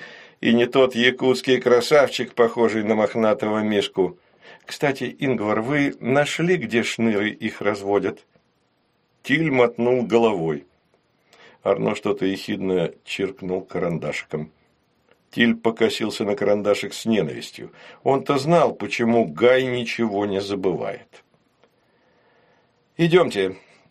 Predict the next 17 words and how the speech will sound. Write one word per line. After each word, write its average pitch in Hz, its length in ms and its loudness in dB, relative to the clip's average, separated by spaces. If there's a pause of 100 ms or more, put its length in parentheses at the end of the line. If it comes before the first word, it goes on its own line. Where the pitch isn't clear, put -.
(100)
о 127 120 4
делах 143 440 2
поговорим 113 640 2
у 107 80 -4
меня 101 320 0
в - 100 -8
кабинете". 92 760 -8 (920)
Сделав 127 440 0
несколько 117 440 0
шагов, 131 480 0 (540)
Гай 113 360 4
о 113 60 2
чём-то 113 420 -2
вспомнил 123 760 0
и - 20 4
нахмурился. 117 800 0
"Арно, 131 640 2